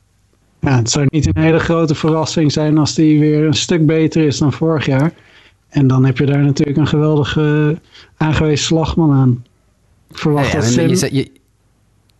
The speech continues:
Speaker 2: je Semien, ja, eh, ga, ga je gang.
Speaker 1: Ja, ik
Speaker 2: Ja,
Speaker 1: verwacht
Speaker 2: sorry.
Speaker 1: dat hij een, eh, niet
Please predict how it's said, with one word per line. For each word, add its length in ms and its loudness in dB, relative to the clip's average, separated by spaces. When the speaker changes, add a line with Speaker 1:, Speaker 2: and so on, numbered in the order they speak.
Speaker 2:
je 80 -6
Semien, 380 0
ja, 180 0
eh, 320 -2
ga, 320 -8
ga 120 -8
je 60 -4
gang. 0 -
Speaker 1:
Ja, 60 -2
ik 100 -4
Speaker 2:
Ja, 100 -6
Speaker 1:
verwacht 240 -2
Speaker 2:
sorry. 100 0
Speaker 1:
dat 80 -8
hij 220 0
een, 140 0
eh, 60 4
niet 480 -2